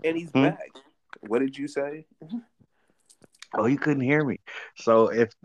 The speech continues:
Speaker 2: if you don't answer the call or if I miss the call or whatever, it'll just send me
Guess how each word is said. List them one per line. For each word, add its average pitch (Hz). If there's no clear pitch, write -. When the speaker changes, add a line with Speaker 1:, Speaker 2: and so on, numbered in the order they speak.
Speaker 2:
if 113
you 143
don't 160
answer 117
the 90
call 107
or 92
if 82
I 82
miss 95
the 95
call 90
or 104
whatever, 113
it'll 120
just 113
send 120
me 90